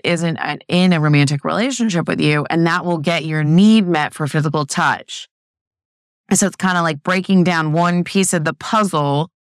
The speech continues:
And if you add a few more and get those needs met together, then all of a sudden you're not so caught up in needing that romantic relationship need to be met. So I just wanted to, I shared a couple of ideas on,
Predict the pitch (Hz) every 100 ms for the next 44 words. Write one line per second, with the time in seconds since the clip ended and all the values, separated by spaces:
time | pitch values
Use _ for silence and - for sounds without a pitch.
0 | - 170 175 185 - 165 180 185 180 170
1 | 175 170 160 156 165 175 175 160 147 156
2 | 147 - 175 226 208 170 160 160 123 165
3 | 165 - 190 180 165 160 - - 170 160
4 | 151 151 151 147 143 143 165 170 160 143
5 | 143 139 135 131 131 139 - 135 135 143
6 | 143 147 135 123 127 123 127 143 120 104
7 | - _ - _ _ _ _ _ _ -
8 | 208 185 170 _ - 208 302 262 339 302
9 | 254 - 202 180 - 180 208 214 220 226
10 | 214 185 165 160 160 151 151 151